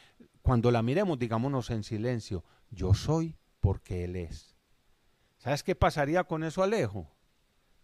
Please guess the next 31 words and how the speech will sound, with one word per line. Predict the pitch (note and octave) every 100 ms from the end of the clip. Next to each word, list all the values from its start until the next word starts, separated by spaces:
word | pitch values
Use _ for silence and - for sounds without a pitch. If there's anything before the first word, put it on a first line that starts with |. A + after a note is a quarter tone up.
| _ _ _ _
Sería | - B2 A#2+
imposible | C#3 B2+ - A#2+ G2 C3+ B2+
que | - A2+
hubiera | G#2 A#2+
violencia, | A2 G2+ A2 G2 - - _ _ _
porque | A2 - G#2+
hay |
solidaridad. | G2 B2 A2+ G2+ F2+ F#2+ B2 E2+ - _ - _ -
Voy | A2 C#3
a, | C3 -
voy | A2+ C3
a |
terminar | C3+ B2+ A2+ G#2+
con | - B2+
un | B2+
concepto | C3+ B2+ C3+ - C3
que | C3+
es | A#2+
el | C3
del | G#2+ F#2
servicio. | G2 F2+ D3+ B2+ G#2 D#2+ - - _ -
El | G#3+ A3 A3
Ubuntu | A3+ G#3+ A3 G#3 G3+ - G#3
se | F3
está, | C#3 - D#3 D#3+
se | - E3+
fundamenta | D3 F#3+ G#3+ A#3 A#3+ B3+
es | A#3+
en | B3+
el | B3+
servicio, | B3 B3+ A3+ D4+ - G#3 -